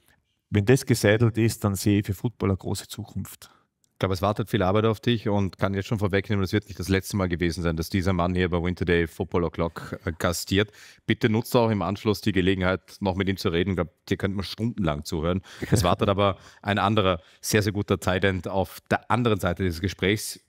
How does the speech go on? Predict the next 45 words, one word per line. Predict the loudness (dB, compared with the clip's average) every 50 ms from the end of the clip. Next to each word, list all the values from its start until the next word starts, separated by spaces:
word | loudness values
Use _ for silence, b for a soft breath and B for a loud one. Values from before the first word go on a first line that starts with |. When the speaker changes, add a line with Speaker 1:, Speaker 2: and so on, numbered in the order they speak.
| -20 _
Speaker 2:
Einstweilen | -2 -2 -2 -2 -2 -2 0 0 0 -2 -6
vielen | -4 -2 0 0 2
lieben | 2 0 0
Dank, | 0 0 -2 -2 -4
dass | -6 -8 -6
du | -4 -2
lange | -2 0 0 0 -2
ausführlich | -4 -6 -8 -4 -4 0 0 0 -2 -2
über | -6 -8 -2 -2 -2 -2
deinen | -2 -2 -4 -4
Job | -4 -4 -8 -8 -8
gesprochen | -16 -16 _ -12 -10 -10 -10
hast. | -12 -12 _ -16
Danke | -16 -8
Speaker 1:
Danke, | -4 -2 -2 -2 0
Speaker 2:
sehr. | -2 -2 0
Speaker 1:
Martin. | 0 0 -2 -4 -6 -6 -14 _ _ 0
Speaker 2:
Bernhard, | 2 2 4 4 4 2
es | 2 2
ist | 2 0 0 0 -6 -10 -8 -2
extrem | -2 -2 -2 -2 -6 0 0 2 2 2 2 0 0 -2 -4 -10 _ _ 0
ungewöhnlich, | 2 4 6 6 4 4 4 4 4
dass | 4 2 2 4
wir | 4
uns | 4 4
auf | 2 2
diese | 2 2 4 6 6
Art | 4 4 4 2
und | 2 4
Weise | 4 4 4 4 4 4 6 6 4 2 0 _ _ _ _ _ _ -2
sehen, | 0 2 4 4 4 4 4 4
aber | 2 2 4 4 6
nicht | 6 4 4 2 -4 _ -12 -12 -12 -12 -14 _ _ _ _ 4 4
ungewohnt. | 6 6 6 4 6 6 6 6 4 2 2 4 4 4 4 2 0 -6 -6 -6 -6 0
Wir | 2 4 4
hatten | 4 4 2 0 2
das | 2 2 0 2
vor | 2 2
einem | 4 4 2 4 4
Jahr | 4 4 4
bei | 4 2 2
Winter | 2 2 2 2
Day | 0 2
Football | 0 0 0 2 2
O'Clock | 2 4 2 0 0 0 -4 -18 -16